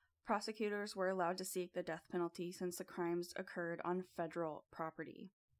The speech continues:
In their opening statement during the trial, the prosecution stated that Kristen would kill her victims in order to show off her nursing skills.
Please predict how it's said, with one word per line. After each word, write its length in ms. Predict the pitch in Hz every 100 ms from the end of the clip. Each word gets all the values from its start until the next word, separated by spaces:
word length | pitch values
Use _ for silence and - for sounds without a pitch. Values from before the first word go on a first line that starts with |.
| _
In 140 | 254 240
their 180 | 269
opening 360 | - 196 208 202
statement 420 | - 180 185 180
during 220 | 180 175
the 80 | 175
trial, 400 | - 165 160 160
the 80 | 165
prosecution 960 | 185 190 233 233 - 185 185 185 185 202 - _ _ _
stated 540 | - - 190 175 170 185
that 340 | 165 165 -
Kristen 540 | - 233 - 269 269 240
would 220 | 202 190
kill 220 | - 185
her 140 | 214 202
victims 680 | 175 170 190 190 208 214 - - - -
in 160 | 220 226
order 320 | 196 202 208
to 200 | 214 -
show 440 | 180 - - 175 170
off 260 | 160 156 - -
her 100 | 175
nursing 460 | 170 165 180 170 175
skills. 720 | - - - - - -